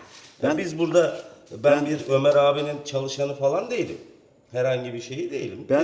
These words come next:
Speaker 2: Dediğim
Speaker 1: de,
Speaker 2: gibi.
Speaker 1: ben de Caner'in bir patronu değilim, bir,
Speaker 2: Heh.
Speaker 1: e, işveren değilim. Veyahut da otele gelmiş, otel konakladığı otelin patron, e, sahibi değilim. Biz abi kardeşiz burada.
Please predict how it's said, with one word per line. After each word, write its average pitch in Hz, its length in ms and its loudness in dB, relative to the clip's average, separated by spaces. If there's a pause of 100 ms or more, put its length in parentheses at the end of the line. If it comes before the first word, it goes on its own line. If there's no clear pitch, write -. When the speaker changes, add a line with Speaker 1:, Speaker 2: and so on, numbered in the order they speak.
Speaker 2:
Dediğim 170 180 4
Speaker 1:
de, - 60 -6
Speaker 2:
gibi. 123 120 -6
Speaker 1:
ben 165 260 2
de 160 120 -2
Caner'in 151 420 0
bir 156 60 -4
patronu 147 500 -2
değilim, 127 360 -2
bir, 123 60 0
Speaker 2:
Heh. 123 220 -2
Speaker 1:
e, 113 320 0
işveren 135 520 -2
değilim. 120 320 0
Veyahut 147 360 2
da 156 220 2 (340)
otele 143 460 2
gelmiş, 143 400 0
otel 143 280 0 (320)
konakladığı 139 360 0
otelin 143 260 2 (100)
patron, 143 440 -2
e, 113 100 -2
sahibi 135 400 0
değilim. 117 280 0 (360)
Biz 156 180 -4
abi 123 240 0
kardeşiz 110 400 -2
burada. 110 280 0